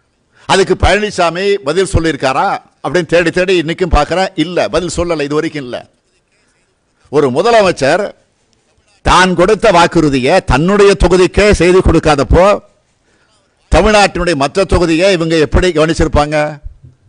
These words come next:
இப்பெல்லாம் அவர் வாய்க்கு வந்ததை அடிச்சு விடுறாரு எடப்பாடி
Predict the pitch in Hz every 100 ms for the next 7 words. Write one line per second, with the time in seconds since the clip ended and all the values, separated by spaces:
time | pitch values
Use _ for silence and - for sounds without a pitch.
0 | _ _ _ _ _ _ _ _ _ _
1 | 147 - 202 214 185 139 185 220 - 208
2 | 185 190 190 185 - 170 165 127 80 -
3 | _ - 156 165 156